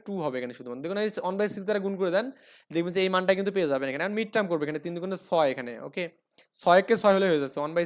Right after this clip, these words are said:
সিক্স। থ্রি এক্স স্কোয়ার প্লাস সিক্স এক্স প্লাস এক্স প্লাস টু, এটাই আমাদের আনসার। বা ওয়ান বাই সিক্স এখানে পাবেন, এখানে থ্রি এক্স কমন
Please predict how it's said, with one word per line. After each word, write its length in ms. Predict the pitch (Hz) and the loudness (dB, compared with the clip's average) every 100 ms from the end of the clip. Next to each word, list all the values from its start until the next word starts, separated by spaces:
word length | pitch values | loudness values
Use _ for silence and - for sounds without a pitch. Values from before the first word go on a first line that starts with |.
| 180 | 0
সিক্স। 200 | 214 - - - _ _ _ _ _ _ _ _ _ _ _ _ | -2 -2 -10 -12 _ _ _ _ _ _ _ _ _ _ _ _
থ্রি 120 | - 196 | 2 2
এক্স 120 | 202 220 - | 4 0 2
স্কোয়ার 240 | 208 220 240 - | 6 6 6 2
প্লাস 280 | 180 180 175 - - 160 156 | 4 4 2 -10 -8 -8 -6
সিক্স 180 | 196 196 208 | -6 -2 -4
এক্স 120 | 202 - | -4 0
প্লাস 200 | 190 185 - 185 | 2 2 -2 -6
এক্স 120 | 185 - | -6 -4
প্লাস 180 | 190 180 - | -2 -2 -4
টু, 60 | 143 | -8
এটাই 140 | 151 170 | -4 -4
আমাদের 160 | 160 156 135 | -2 -4 -4
আনসার। 260 | - 185 240 _ _ _ _ _ _ _ _ _ _ | 0 -2 -2 _ _ _ _ _ _ _ _ _ _
বা 60 | 147 156 | 2 4
ওয়ান 100 | 185 | 6
বাই 80 | 190 - | 4 4
সিক্স 140 | 196 196 | -4 -2
এখানে 160 | 202 202 190 | -2 2 2
পাবেন, 180 | 208 208 | 2 -2
এখানে 200 | 196 196 202 196 _ _ - _ _ _ - | 0 0 0 -2 _ _ -20 _ _ _ 0
থ্রি 140 | 202 214 | 4 4
এক্স 120 | 214 202 | 4 0
কমন 180 | 202 | 2